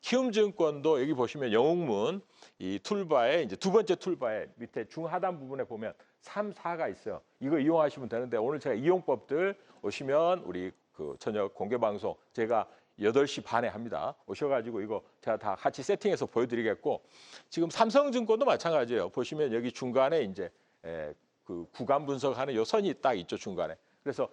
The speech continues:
삼, 사가 딱 써져 있는데 요거 이제 누르시면 됩니다. 아, 지금 뭐 미래셋이라든가 한투증권 그 어느 증권사에 다 있어요.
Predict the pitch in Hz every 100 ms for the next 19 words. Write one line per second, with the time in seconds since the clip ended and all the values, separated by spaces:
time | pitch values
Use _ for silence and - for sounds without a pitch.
0 | - - 208 202 - 175 165 143 - 135
1 | - - 185 196 139 113 117 98 135 147
2 | 104 87 120 139 139 98 87 87 76 -
3 | _ _ - 98 104 107 - 156 143 120
4 | 120 - - 98 131 175 175 165 156 147
5 | 131 120 127 170 - 131 117 104 95 -
6 | 113 202 180 170 175 156 113 - 113 90
7 | -